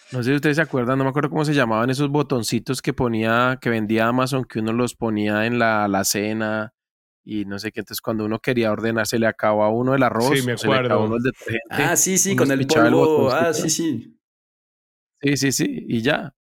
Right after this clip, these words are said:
Speaker 1: Pero en lugar de despichar el botoncito, pues la alacena ya bien inteligente vio que se acabó y si uno le da libertad que ordene, ordena.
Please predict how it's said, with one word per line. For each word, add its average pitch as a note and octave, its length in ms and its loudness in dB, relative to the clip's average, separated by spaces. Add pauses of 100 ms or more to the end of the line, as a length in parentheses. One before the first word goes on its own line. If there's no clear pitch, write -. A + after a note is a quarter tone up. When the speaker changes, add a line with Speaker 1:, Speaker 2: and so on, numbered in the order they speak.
Speaker 1:
Pero C3 440 4
en B2 160 0
lugar A#2+ 340 0
de D3 80 0
despichar C#3+ 340 0
el B2+ 60 0
botoncito, C3+ 540 -2
pues D3 140 -2
la C3+ 100 2
alacena A2 500 -2
ya B2+ 140 2
bien C#3 200 2
inteligente C3 680 0
vio A#2 180 0
que C3 120 -10
se C#3+ 100 0
acabó A#2+ 420 -2
y E3+ 60 -2
si - 140 -6
uno A2+ 120 -4
le C3+ 120 2
da A2+ 120 2
libertad A2+ 480 0
que A#2+ 120 -4
ordene, A#2 360 -2
ordena. G#2 360 -4